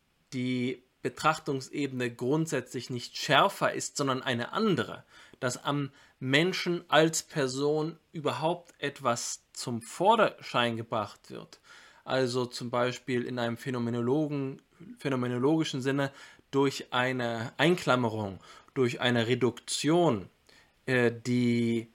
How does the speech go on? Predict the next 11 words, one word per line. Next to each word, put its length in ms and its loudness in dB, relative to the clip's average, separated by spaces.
Ebene 540 2
von 260 0
Wesensstrukturen 1120 6
allererst 600 2
zugänglich 800 0
gemacht 480 -2
wird. 240 -8
Sie 160 -4
wird 220 4
nicht 240 -4
schärfer, 640 6